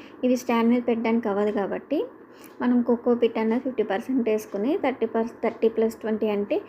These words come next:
పాట్ మిక్స్ and సాయిల్ అన్నది మిక్స్ చేసుకుని వేసుకున్నారు అంటే మీరు ఇలాంటి గ్రోత్ అన్నది చూడొచ్చండి. అంతేకాకుండా మనం ఇల్-, ఇలా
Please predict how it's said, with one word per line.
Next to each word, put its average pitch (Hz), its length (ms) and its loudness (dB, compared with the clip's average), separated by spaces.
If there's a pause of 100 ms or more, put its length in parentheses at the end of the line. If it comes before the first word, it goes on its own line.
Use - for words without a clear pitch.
(260)
పాట్ 214 260 2
మిక్స్ 240 220 -2
and 247 120 0
సాయిల్ 220 400 2
అన్నది 214 300 0
మిక్స్ 277 260 0
చేసుకుని 226 400 2
వేసుకున్నారు 220 580 0
అంటే 208 320 -4 (140)
మీరు 285 200 4
ఇలాంటి 214 320 2
గ్రోత్ 208 300 0
అన్నది 247 280 0
చూడొచ్చండి. 208 680 -2 (680)
అంతేకాకుండా 262 800 4 (140)
మనం 254 260 2 (220)
ఇల్-, 220 220 -2
ఇలా 247 260 2